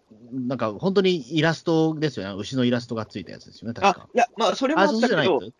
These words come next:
Speaker 1: え。
Speaker 2: それより前に、本当にあの、青と白の牛乳パックみたいなやつをそのまま缶に落とし込んだデザインのもの。
Speaker 1: あ、なんか、うっす、うっすら記憶ある。うん。
Speaker 2: 俺、それが衝撃的で、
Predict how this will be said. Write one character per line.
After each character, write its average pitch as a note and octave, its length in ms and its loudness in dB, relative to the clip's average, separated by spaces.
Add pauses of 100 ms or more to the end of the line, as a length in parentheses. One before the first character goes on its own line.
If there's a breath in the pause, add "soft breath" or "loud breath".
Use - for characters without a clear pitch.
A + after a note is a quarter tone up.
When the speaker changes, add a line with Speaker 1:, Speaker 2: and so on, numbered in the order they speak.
(120)
Speaker 1:
え。 - 80 -8
Speaker 2:
そ D#4 80 2
れ F4 80 8
よ D#4+ 160 4
り E3 160 4
前 E3+ 260 0
に、 B2+ 380 -2
本 B3 160 0
当 B3+ 100 -2
に G3+ 80 -2
あ E3+ 60 2
の、 D#3+ 180 -2
青 C4 200 4
と D3 100 -4
白 C3+ 260 -4
の A2+ 60 -4
牛 D#3+ 240 2
乳 F3 180 0
パ F3 120 -2
ッ - 20 -4
ク - 160 -6
み D#3+ 140 -8
た D#3+ 120 -4
い E3 60 -6
な E3 60 -4
や E3 60 -4
つ - 80 -2
を F3+ 60 4
そ D#3+ 140 -6
の D#3+ 100 -2
ま D#3+ 100 -2
ま D3 120 -4
缶 D3 180 -2
に B2+ 80 -2
落 A2+ 100 -4
と B2 100 -4
し - 140 -14
込 A#2 100 -12
ん G#2 40 -12
だ G2+ 80 -8
デ G2 100 -6
ザ F#2 120 -8
イ - 20 -10
ン F2 40 -10
の E2 80 -12
も - 40 -10
の。 G#3+ 60 -2
Speaker 1:
あ、 - 20 -2
な F#3 160 -4
ん - 20 -20
か、 - 60 -20
う A#3+ 80 -4
っ F#3+ 40 -4
す、 - 180 -14
う - 20 -4
っ G#3+ 40 -4
す - 180 -8
ら F#3 80 4
記 - 120 -4
憶 A#2 160 -4
あ G#2 60 -6
る。 F2 220 -16
う C3 80 -2
ん。 A2 180 -4
Speaker 2:
俺、 E3+ 80 6
そ - 180 -6
れ C4+ 120 4
が B3+ 160 4
衝 G3 240 4
撃 F3+ 200 0
的 F3 260 -4
で、 D#3+ 300 2